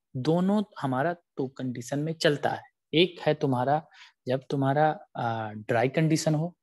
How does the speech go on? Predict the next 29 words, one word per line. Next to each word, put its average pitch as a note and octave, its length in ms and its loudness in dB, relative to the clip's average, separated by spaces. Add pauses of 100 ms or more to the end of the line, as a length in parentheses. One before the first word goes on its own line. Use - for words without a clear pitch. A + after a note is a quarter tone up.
(120)
मान A#2 100 -8
के - 120 -10
चलो - 240 -8
dry B2+ 320 0
हो, - 160 -14 (500)
मतलब D3 240 -8
पूरा C3+ 220 -2
हमारा B2+ 420 0 (280)
सूखा A#2+ 300 0
है, - 140 -12 (640)
और D3+ 120 4
दूसरा F3 440 2
condition C#3+ 560 0
है D#3+ 220 -2
wet B2 300 -6
कंडीशन। - 520 -10 (720)
तो G#3 100 6
हमको E3+ 320 4
एक E3+ 220 4
चीज C3+ 140 -2
बताओ, - 280 -6 (440)
किस - 300 2
condition D#3+ 760 4
में, A#2 220 -4 (520)
किस G#3 320 0
condition C3 840 0
में B2+ 180 0 (120)
तुम्हारा B2+ 600 2 (480)
tire B2 300 4